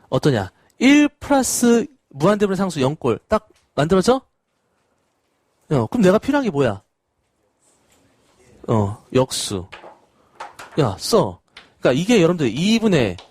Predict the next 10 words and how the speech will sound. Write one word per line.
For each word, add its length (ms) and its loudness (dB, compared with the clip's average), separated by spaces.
X 320 -2
마이너스 540 0
이, 280 0
얘가 140 2
필요하다고. 640 -4
필요한 260 2
걸 100 0
쓰라고. 460 -4
여러분들이 340 4
봐봐. 300 2